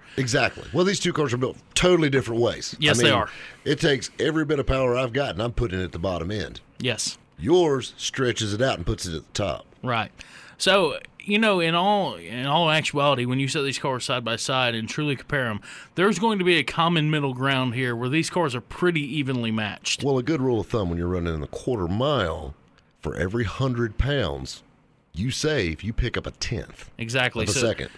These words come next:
Speaker 2: so there, there's nearly, let's just say, one and a quarter seconds
Speaker 1: Yeah, one and a quarter,
Speaker 2: difference.
Speaker 1: maybe even w-, between one and a quarter and one and a half seconds difference.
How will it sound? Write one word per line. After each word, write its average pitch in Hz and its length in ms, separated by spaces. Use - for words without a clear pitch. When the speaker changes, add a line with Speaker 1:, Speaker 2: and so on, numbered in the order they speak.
Speaker 2:
so 175 200
there, 170 160
there's 170 380
nearly, 165 840
let's 139 280
just 165 180
say, 127 880
one 147 320
and 139 120
a 123 40
quarter 135 320
seconds 120 720
Speaker 1:
Yeah, 127 140
one 101 180
and 143 60
a 139 40
quarter, - 0
Speaker 2:
difference. 143 280
Speaker 1:
maybe 143 140
even 127 300
w-, 92 220
between 143 280
one 151 140
and - 20
a - 20
quarter 147 140
and 123 80
one 143 80
and 120 80
a 101 40
half 117 200
seconds 147 480
difference. 110 680